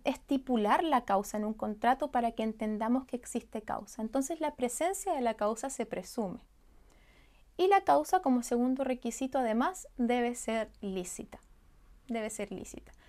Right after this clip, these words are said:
Y recuerden ese argumento de que la licitud o ilicitud de la causa solamente puede analizarse si es que analizamos la causa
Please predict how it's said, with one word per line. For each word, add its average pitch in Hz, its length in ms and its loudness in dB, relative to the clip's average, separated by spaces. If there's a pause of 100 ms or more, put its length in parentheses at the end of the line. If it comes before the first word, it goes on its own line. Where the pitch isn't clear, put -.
(220)
Y 285 80 -2
recuerden 294 400 2
ese 269 160 0
argumento 240 640 2
de 233 140 0
que 220 140 0
la 214 100 2
licitud 214 580 -2
o 233 100 0
ilicitud 220 540 -4
de 254 100 -6
la 269 160 -2
causa 311 560 -4
solamente 269 580 0
puede 240 200 2
analizarse 240 600 0
si 262 100 -6
es 240 80 -8
que 226 100 -8
analizamos 214 560 -2
la 226 140 -2
causa 208 460 -2